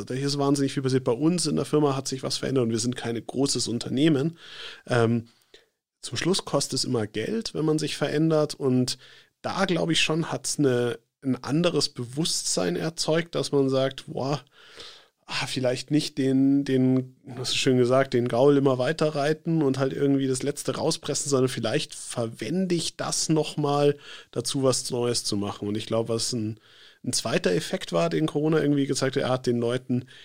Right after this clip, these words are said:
die eigene Abhängigkeit von anderen mal so richtig deutlich vor Augen geführt. Zum einen von den eigenen Mitarbeitern, weil wenn die einfach nicht mehr kommen können, passiert auch ziemlich wenig. Also da ist im Menschenbild, glaub ich, was angekommen.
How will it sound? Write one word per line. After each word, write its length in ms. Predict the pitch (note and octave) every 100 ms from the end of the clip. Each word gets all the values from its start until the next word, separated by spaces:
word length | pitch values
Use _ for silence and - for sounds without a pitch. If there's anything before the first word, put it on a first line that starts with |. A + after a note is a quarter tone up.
| - - _ -
die 180 | - -
eigene 460 | A2+ C3 C3 B2+ -
Abhängigkeit 880 | - - - A#2+ A#2 - - A2 G#2+
von 200 | - A2+
anderen 480 | - A2+ A2+ G2+ G#2
mal 200 | G#2 G2+
so 140 | A2+
richtig 640 | G#2+ A2+ B2 - - A2+ - _
deutlich 420 | A2+ G2+ - G2
vor 220 | - G2
Augen 260 | - F#2+ G2
geführt. 380 | G2 - G2+ -
Zum 160 | -
einen 200 | F2 A#2
von 120 | A#2 G#2+
den 140 | G#2
eigenen 380 | G2 G#2+ G#2+ G2+
Mitarbeitern, 640 | C3 E3+ D#3 D#3+ - F#3
weil 120 | A#2+
wenn 100 | A#2+
die 120 | B2 A2
einfach 200 | A#2 A#2
nicht 200 | A2 A2
mehr 100 | G2
kommen 300 | - A#2 D#3
können, 260 | - D#3+
passiert 320 | - A#2+ B2
auch 140 | - E3
ziemlich 320 | - D#3+ D3+
wenig. 340 | D3+ F3 A3+ - _ _ - - - - _ _ -
Also 140 | C3 A2+
da 160 | A#2
ist 120 | C#3+
im 100 | D#3
Menschenbild, 500 | D3 D#3+ - D3+ D#3+
glaub 180 | D#3+ D3+
ich, 120 | D3
was 100 | C#3
angekommen. 480 | C#3 C#3+ C#3+ C#3 C#3